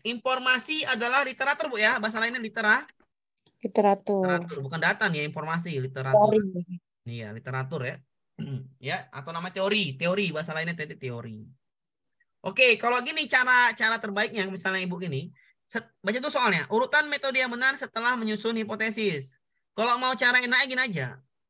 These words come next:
Speaker 1: mengomunikasikan hasil, nama lainnya apa tadi, Bu? Laporan kan, Bu?
Speaker 2: Laporan.
Speaker 1: Pastilah laporan di akhir, benar nggak, Bu?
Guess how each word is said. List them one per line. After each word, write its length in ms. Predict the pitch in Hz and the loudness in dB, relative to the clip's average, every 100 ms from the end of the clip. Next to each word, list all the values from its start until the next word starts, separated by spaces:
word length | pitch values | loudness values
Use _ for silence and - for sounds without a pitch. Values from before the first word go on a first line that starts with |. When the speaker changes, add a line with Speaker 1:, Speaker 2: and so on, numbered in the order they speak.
| _ | _
Speaker 1:
mengomunikasikan 1700 | 196 269 285 277 277 277 254 214 - 240 269 262 262 262 262 254 269 | 0 2 0 0 0 -2 -4 -10 -8 -6 -4 -4 0 0 0 -2 2
hasil, 320 | 262 247 330 | 4 2 2
nama 240 | 311 294 285 | 4 4 4
lainnya 240 | 311 339 | 4 4
apa 80 | 320 | 2
tadi, 160 | 233 151 | 0 -2
Bu? 80 | |
Laporan 400 | 139 202 - 330 | 0 0 4 4
kan, 120 | 269 175 | 4 0
Bu? 100 | 165 - _ _ _ _ _ - | -2 -8 _ _ _ _ _ -4
Speaker 2:
Laporan. 720 | 190 180 196 180 180 175 175 - _ _ _ | -4 -2 0 4 4 2 -2 -8 _ _ _
Speaker 1:
Pastilah 720 | - 247 247 285 302 330 294 | 0 0 0 0 2 6 4
laporan 320 | 285 269 311 302 | 4 2 2 2
di 80 | |
akhir, 320 | 294 302 302 233 | 2 2 0 -2
benar 160 | 294 | -2
nggak, 160 | 330 240 | 0 0
Bu? 160 | 135 | -2